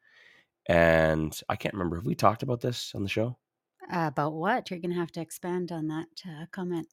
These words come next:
Speaker 1: How about
Speaker 2: <laughs> I'm
Speaker 1: going
Speaker 2: not
Speaker 1: o-,
Speaker 2: in
Speaker 1: how
Speaker 2: your
Speaker 1: about going
Speaker 2: brain.
Speaker 1: over budget?
Speaker 2: <laughs> Going, we, we mentioned it. Yeah.
Speaker 1: It's, uh, Val-, what the hell is Valerian?
Speaker 2: Al asked,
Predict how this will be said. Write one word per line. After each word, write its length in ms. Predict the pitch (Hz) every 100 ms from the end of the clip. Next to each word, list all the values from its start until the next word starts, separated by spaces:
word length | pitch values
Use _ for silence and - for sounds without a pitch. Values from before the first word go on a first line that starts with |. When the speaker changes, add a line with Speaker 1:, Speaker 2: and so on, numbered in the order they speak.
| -
Speaker 1:
How 140 | - 95
about 220 | 107 85
Speaker 2:
<laughs> 20 | -
I'm 120 | -
Speaker 1:
going 100 | 98
Speaker 2:
not 160 | 98
Speaker 1:
o-, 80 | -
Speaker 2:
in 120 | 202
Speaker 1:
how 100 | 196
Speaker 2:
your 140 | 196 196
Speaker 1:
about 120 | 175
going 200 | 190 190
Speaker 2:
brain. 100 | -
Speaker 1:
over 160 | 80 80
budget? 420 | 76 80 73 - - - -
Speaker 2:
<laughs> 380 | - - 302 _
Going, 180 | 262 226 - - -
we, 220 | 269 302
we 160 | 320 415
mentioned 500 | 311 165 160 175 160
it. 300 | 147 190 262 - _
Yeah. 240 | 208 190 254 - _ - _
Speaker 1:
It's, 320 | 95 87 -
uh, 540 | 90 82 80 80 78 85 - _ _ _ _ _ _ _ _ _ _ _ -
Val-, 340 | - 85 80
what 140 | - -
the 40 |
hell 240 | 107 113 110
is 120 | 85 85 _ _ _ _ _
Valerian? 840 | - 87 80 80 90 85 80 82 82
Speaker 2:
Al 260 | 220 208 208
asked, 400 | 185 185 180 -